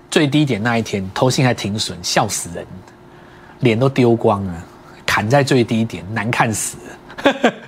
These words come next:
<laughs> 什么投信什么，什么多厉害，砍在最低点，难看死了。那我们看一下那个所罗门哦，这个东西都是，这些东西都是营收的概念的哦。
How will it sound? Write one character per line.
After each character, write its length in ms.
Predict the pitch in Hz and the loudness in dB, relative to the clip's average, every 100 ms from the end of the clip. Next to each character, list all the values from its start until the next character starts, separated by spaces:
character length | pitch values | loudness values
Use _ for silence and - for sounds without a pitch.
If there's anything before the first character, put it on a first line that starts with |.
| - - - | -20 -10 -2
<laughs> 1000 | - - 208 185 - 262 - 226 233 196 | -2 2 0 0 0 -2 0 0 0 0
什 0 | |
么 120 | 147 | -2
投 200 | 147 135 | 0 0
信 160 | 139 151 | 0 0
什 60 | |
么， 80 | 135 | -2
什 60 | 135 | -2
么 80 | 131 | -2
多 200 | 120 123 | 0 2
厉 220 | 135 113 | 2 2
害， 240 | 120 104 123 | 0 -2 -4
砍 200 | - 110 | -4 0
在 140 | 139 | 0
最 200 | 135 131 | 2 2
低 160 | 117 120 | 2 0
点， 200 | 113 101 | -2 -4
难 120 | 117 120 | -4 0
看 240 | 160 117 | 0 0
死 220 | 104 - | -2 -4
了。 200 | 87 90 - - - - - | -8 -12 -14 -18 -16 -16 -4
那 100 | 214 | 0
我 60 | 190 | 2
们 80 | 175 | 4
看 180 | 208 | 4
一 20 | 190 | 4
下 200 | 202 185 | 2 2
那 100 | 180 | 2
个 320 | 165 151 151 _ _ _ _ _ _ _ _ - | 2 2 -2 _ _ _ _ _ _ _ _ -6
所 180 | 143 | 0
罗 80 | 151 | 2
门 240 | 196 113 98 | 0 -4 -8
哦， 120 | 92 90 | -12 -10
这 100 | - | 0
个 80 | 175 | 2
东 140 | 160 156 | 2 2
西 120 | 160 | 2
都 120 | 151 | 2
是， 120 | 165 | 0
这 160 | 156 233 | 0 2
些 60 | |
东 120 | 226 208 | 4 4
西 120 | 208 | 4
都 100 | 208 | 2
是 80 | 196 | 2
营 160 | 143 | 0
收 160 | 147 156 | 2 2
的 60 | |
概 180 | 135 147 | 4 0
念 220 | 123 110 | 0 -4
的 60 | 87 | -6
哦。 160 | - | -14